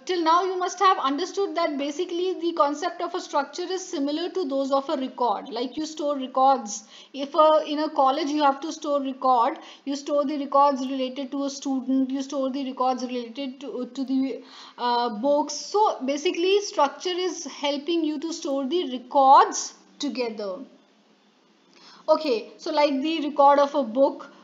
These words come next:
books, the record of city, like this you can make structures for different, different data items. Now, uh, yes, that we were discussing that we should, uh, define a structure before we can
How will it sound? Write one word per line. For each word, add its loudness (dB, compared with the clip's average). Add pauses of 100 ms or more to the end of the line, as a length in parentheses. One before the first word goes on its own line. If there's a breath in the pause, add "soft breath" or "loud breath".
books, -2
the -2
record 6
of 4
city, -4
like 0
this -6
you -6
can -4
make -4
structures -4
for -2
different, -4
different -6 (280 loud breath)
data 0 (440)
items. -10 (480 loud breath)
Now, 8 (160)
uh, 6 (100)
yes, 2
that 0
we -4
were -4
discussing -2
that -2
we -4
should, -4 (220)
uh, 2
define 0
a -2
structure -4
before -6
we -4
can -6